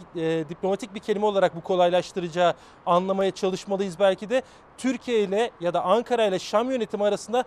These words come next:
bir arabuluculuk, bir işbirliğini Rusya'nın sağlayacağını ifade ediyor. Böyle yorumlanabilir bu madde.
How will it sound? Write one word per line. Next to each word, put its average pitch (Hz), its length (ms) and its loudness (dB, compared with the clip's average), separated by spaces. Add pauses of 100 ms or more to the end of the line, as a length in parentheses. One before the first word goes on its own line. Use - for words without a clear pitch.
(220)
bir 202 320 0
arabuluculuk, 202 580 2 (140)
bir 233 180 -6
işbirliğini 226 800 -4 (300)
Rusya'nın 240 440 -2
sağlayacağını 214 920 2 (220)
ifade 214 460 2
ediyor. 180 360 -2
Böyle 202 200 2
yorumlanabilir 202 720 2
bu 180 80 -6
madde. 175 340 0